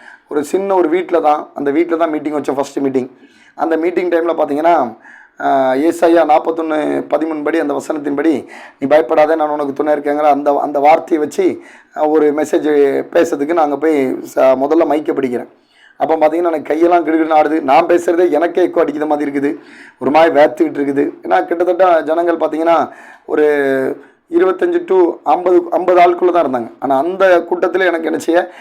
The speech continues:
பேசுறதுக்கு வந்து அப்படி ஒரு படபடப்பு, வேர்த்துக்கிட்டு இருந்தது. நான் பேசுறது எனக்கே கேட்குற மாதிரி இருந்தது. அப்புறம் ஒரு சில உளறையும் செஞ்சேன். காரணம் அந்த பயம். ஃபர்ஸ்ட் டைம் நம்ம வந்து மி-, மைக் பிடிச்சு செய்தி கொடுக்கோமே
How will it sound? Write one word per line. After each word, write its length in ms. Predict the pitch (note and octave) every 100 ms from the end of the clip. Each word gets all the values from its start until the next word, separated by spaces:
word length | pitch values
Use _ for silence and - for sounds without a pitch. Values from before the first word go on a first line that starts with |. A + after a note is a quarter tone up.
| - - -
பேசுறதுக்கு 340 | F3+ F3 D#3
வந்து 220 | D3+ D#3+
அப்படி 180 | E3+ D#3+
ஒரு 100 | C#3+
படபடப்பு, 640 | A#2+ D#3 D3+ D3 D#3 D3+
வேர்த்துக்கிட்டு 260 | D3 D3+ D3
இருந்தது. 400 | C#3+ C#3+ C#3 D3+
நான் 200 | C3+ D3+
பேசுறது 320 | D3+ D3 D#3
எனக்கே 300 | D3 D3 D3
கேட்குற 260 | D3 D3 C#3+
மாதிரி 280 | D3 C#3 C#3
இருந்தது. 300 | C3+ C#3 - - - -
அப்புறம் 260 | - D3 D#3
ஒரு 80 | D3+
சில 200 | - D#3
உளறையும் 420 | C#3 D#3+ E3+ E3+
செஞ்சேன். 300 | D3 C#3+ C#3
காரணம் 340 | D3 E3+ F3
அந்த 120 | F3+ C#3+
பயம். 400 | A#2+ C3 A#2 - _ _ _ _ _
ஃபர்ஸ்ட் 240 | D3+ -
டைம் 160 | - E3
நம்ம 220 | D#3+ D#3
வந்து 220 | D#3+ D#3+
மி-, 140 | D3+ D3
மைக் 280 | D3 D3+ D3+
பிடிச்சு 360 | D3 - C#3+ - -
செய்தி 300 | - D#3 F3
கொடுக்கோமே 600 | D3+ D3+ D3+ D3 D3+ B2+